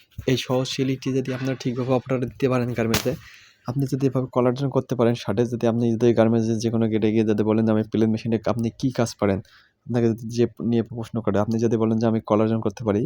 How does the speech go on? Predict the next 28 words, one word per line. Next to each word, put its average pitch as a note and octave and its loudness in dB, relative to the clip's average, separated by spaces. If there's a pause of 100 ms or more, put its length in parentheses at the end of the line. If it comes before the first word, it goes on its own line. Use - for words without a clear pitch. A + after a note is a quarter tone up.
(440)
তাহলে A#2+ 4
কিন্তু B2+ 0
আপনার B2 0
অনায়াসে A#2 2
চাকরি A2+ -4
হয়ে A2 4
যাবে A2 0
এবং A#2 -2
কলার্জন A2 4
পারলেও A2 4
কিন্তু B2 0
আপনার A#2 0
ভালো G#2+ 4
একটা A2 0
বেতন G2+ 0
হবে, G#2+ 0
আমি G#2 2
আশাবাদী G#2 0
করি। G2+ 0
কারণ A2+ -2
কলার্জনের G#2+ 2
অপারেটর A2 0
কিন্তু A#2 -2
গার্মেন্টসে A2 0
খুব A2+ -6
চাহিদা, G#2 -2
বিশেষ A2+ -4
করে C3+ 0